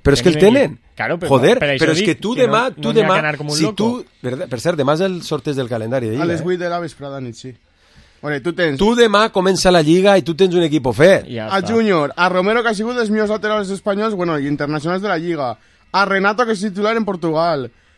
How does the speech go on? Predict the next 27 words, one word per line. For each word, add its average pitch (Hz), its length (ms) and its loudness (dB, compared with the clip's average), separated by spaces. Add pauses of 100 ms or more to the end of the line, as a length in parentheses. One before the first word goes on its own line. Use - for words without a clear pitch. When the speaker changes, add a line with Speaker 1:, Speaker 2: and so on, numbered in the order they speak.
(140)
Speaker 3:
pots 196 160 -2
ficar, 208 300 0
a, 202 160 0
si 185 120 -8
vols, 196 200 -4
a 196 260 0
Mourinho 202 600 0
de 233 100 2
defensa. 175 580 -2 (320)
Freeman 190 400 0
està 226 240 0
sent 233 140 0
el 220 100 2
millor 190 220 2
Speaker 2:
Freeman. 135 100 2
Speaker 3:
lateral 175 260 0
dret 175 220 0
de, 170 100 2 (440)
del 190 200 4
Mundial 185 320 2
també 180 220 0
pràcti-, 180 480 -2
pràcticament 170 480 -2
segur. 190 420 -2 (220)
Comesaña 185 480 0
seguirà. 208 540 0 (160)
Moleiro, 180 720 0